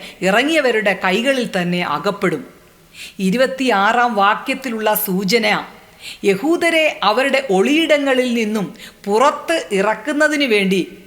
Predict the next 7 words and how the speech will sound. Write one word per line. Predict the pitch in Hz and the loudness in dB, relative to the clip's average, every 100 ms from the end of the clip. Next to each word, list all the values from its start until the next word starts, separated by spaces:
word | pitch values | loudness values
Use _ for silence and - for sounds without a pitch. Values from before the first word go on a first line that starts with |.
| - | 0
പല | 202 247 | 0 0
പ്രലോഭനങ്ങളും | 269 - 190 185 208 277 294 302 277 240 220 185 - - 180 | -2 -2 0 2 4 4 2 0 0 0 -2 -4 -10 -6 0
വശീകരണ | 180 - 269 302 294 262 | 0 2 0 2 0 0
തന്ത്രങ്ങളും | 190 - 185 208 233 262 254 240 185 - 214 | -4 -2 -2 0 0 0 0 0 -2 -6 -6
ഉണ്ടാക്കുമെന്നാണ്. | 208 226 226 233 214 185 160 135 - - _ - - - 220 | 0 2 2 -2 0 0 -2 -6 -12 -20 _ -20 -20 -8 0
മശിഹ | 247 - 330 392 392 | 2 2 2 4 4
മരുഭൂമിയിൽ | 330 269 277 330 359 370 | 4 2 2 0 2 0